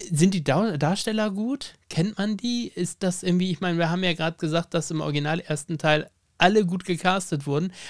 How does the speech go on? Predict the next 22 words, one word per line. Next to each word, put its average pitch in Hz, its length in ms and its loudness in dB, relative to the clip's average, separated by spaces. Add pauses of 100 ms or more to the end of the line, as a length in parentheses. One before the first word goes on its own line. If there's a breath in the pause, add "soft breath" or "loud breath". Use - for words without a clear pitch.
Hat 160 160 -2
man 185 140 2
hier 180 140 6
zumindest 180 400 -2
das 180 180 -4
Gefühl, 190 580 -2 (240 soft breath)
man 151 160 -2
geht 165 260 2
mit 160 300 -4
Liebe, 202 580 0 (140)
also 147 260 0 (380 loud breath)
spürt 175 480 0
man 185 160 2
die 151 80 -2
Liebe 170 400 -4
zum 175 240 -8 (140)
Original 139 840 0
oder 185 320 -2
ist - 180 -10
das 180 160 -6
was 156 160 -6
Hingerotztes? 117 1120 -8